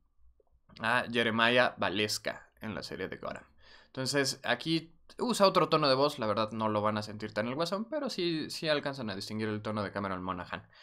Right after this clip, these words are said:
Eh, Jerry O'Connell regresa como Superman, Rosario Dawson como Wonder Woman,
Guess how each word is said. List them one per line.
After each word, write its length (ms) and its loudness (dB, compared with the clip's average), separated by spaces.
Eh, 240 0
Jerry 260 4
O'Connell 360 4
regresa 340 2
como 240 -2
Superman, 500 0
Rosario 380 2
Dawson 320 0
como 260 -2
Wonder 240 -2
Woman, 460 -2